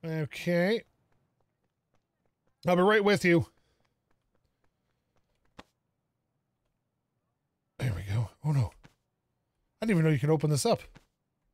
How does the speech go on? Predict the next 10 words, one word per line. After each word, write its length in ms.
There 140
we 60
go. 200
Okay, 540
what 120
do 60
you 60
got 180
for 160
me? 180